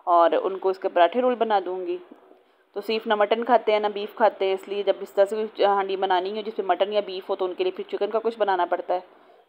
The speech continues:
तो ये मैरिनेशन इसकी करके मैंने रख दी है, शाम को इंशाल्लाह इसके पराठा रोल बना दूँगी उनको।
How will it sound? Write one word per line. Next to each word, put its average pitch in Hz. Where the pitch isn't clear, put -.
तो 175
ये 180
मैरिनेशन 196
इसकी 196
करके 170
मैंने 180
रख 151
दी 220
है, 220
शाम 185
को 175
इंशाल्लाह 170
इसके 180
पराठा 180
रोल 233
बना 226
दूँगी 180
उनको। 170